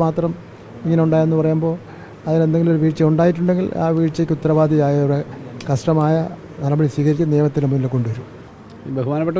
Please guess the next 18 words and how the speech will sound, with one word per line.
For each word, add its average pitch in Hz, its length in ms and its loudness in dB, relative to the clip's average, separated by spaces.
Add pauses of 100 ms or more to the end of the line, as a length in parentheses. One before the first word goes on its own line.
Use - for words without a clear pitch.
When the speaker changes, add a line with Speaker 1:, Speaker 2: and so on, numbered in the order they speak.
Speaker 2:
വിദ്യാഭ്യാസ 165 460 0
മന്ത്രി 190 220 2 (420)
ഇപ്പോൾ 170 200 -6
പറഞ്ഞതാണ്. 165 460 2 (120)
അവിടുത്തെ 135 340 -4
കാര്യം 160 260 0
സംബന്ധിച്ച് 175 380 -2 (760)
അങ്ങേറ്റം 160 360 0 (680)
വിഷമമുണ്ടാക്കുന്ന 170 800 2 (160)
ദുഃഖകരമായ 160 460 0 (100)
ഒരു 143 120 -2
സം-, 135 220 -6 (880)
സംഗതിയാണ്. 139 680 0 (1120)
ഏഹ്, 139 120 -6 (100)
എട്ടാം 143 200 -2
ക്ലാസ്സിൽ 151 280 2
പഠിക്കുന്ന 143 340 0 (1120)
ഒരു 143 80 -6